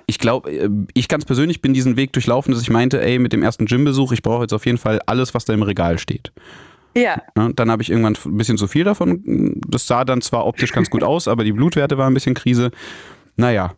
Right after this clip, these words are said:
Speaker 1: und jetzt bin ich an so einem Punkt, wo ich denk, ein bisschen was von dem, von dem ich Bescheid weiß, kann man schon mal machen.
Speaker 2: Ja, voll,
Speaker 1: Aber
Speaker 2: voll. Und das ist aber
Speaker 1: Mhm.
Speaker 2: diesen Schritt, den jeder halt irgendwie selber gehen muss. Also es ist ja,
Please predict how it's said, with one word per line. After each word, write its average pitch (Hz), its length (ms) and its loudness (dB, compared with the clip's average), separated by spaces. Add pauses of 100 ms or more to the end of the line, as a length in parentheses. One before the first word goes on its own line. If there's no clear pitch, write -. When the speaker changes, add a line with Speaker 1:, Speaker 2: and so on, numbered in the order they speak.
(140)
Speaker 1:
und 110 160 2
jetzt 117 160 -2
bin 139 120 2
ich 143 40 4
an 127 80 4
so 120 80 2
einem 120 60 2
Punkt, 131 220 0
wo 120 60 0
ich 110 80 -4
denk, 113 220 -2
ein 107 160 0
bisschen 127 300 0
was 113 160 -2
von 110 160 0
dem, 117 240 0
von 107 120 0
dem 104 160 2
ich 104 140 -2
Bescheid 117 400 -2
weiß, 123 220 0
kann 104 160 -2
man 107 80 2
schon - 160 -4
mal 95 100 2
machen. - 380 -2 (800)
Speaker 2:
Ja, 254 200 0 (120)
voll, 170 400 -4
Speaker 1:
Aber - 160 0
Speaker 2:
voll. - 80 -4
Und 220 180 -2
das 262 140 -2
ist 277 100 -2
aber 254 200 0
Speaker 1:
Mhm. - 40 -2
Speaker 2:
diesen 240 240 -4
Schritt, 269 300 -4
den 247 180 2
jeder 247 260 0
halt 233 180 -2
irgendwie 220 300 0
selber 196 300 -2
gehen 247 300 0
muss. 180 240 -2
Also 185 240 -2
es 185 160 -6
ist 220 160 -6
ja, 208 220 0